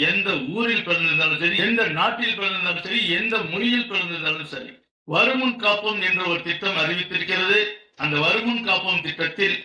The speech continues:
உங்களுடைய நிலைகளை நீங்கள் அறிந்து, உங்களுக்கு தகுந்த positive and negative பர்சனால நாட்களையும் நேரங்களையும் தெரிந்து கொண்டு, அதற்கு தகுந்த மாதிரி உங்களுடைய வாழ்க்கையை நீங்கள் முன்னெடுத்து சென்றால் வாழ்வில் எதை பற்றியும் நீங்கள் கவலைப்பட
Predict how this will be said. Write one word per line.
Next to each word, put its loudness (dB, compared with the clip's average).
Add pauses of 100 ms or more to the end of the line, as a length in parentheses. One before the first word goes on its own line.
(340)
உங்களுடைய 4
நிலைகளை 2 (120)
நீங்கள் 2
அறிந்து, 0 (760)
உங்களுக்கு 2 (140)
தகுந்த 2 (220)
positive 0
and 0 (100)
negative 0 (100)
பர்சனால -2 (200)
நாட்களையும் -2
நேரங்களையும் 0
தெரிந்து 0
கொண்டு, 0 (680)
அதற்கு 4 (120)
தகுந்த 2
மாதிரி 4 (100)
உங்களுடைய 0
வாழ்க்கையை 2 (100)
நீங்கள் 0
முன்னெடுத்து -2 (120)
சென்றால் 0 (340)
வாழ்வில் 4
எதை 2 (120)
பற்றியும் -2
நீங்கள் 0
கவலைப்பட -2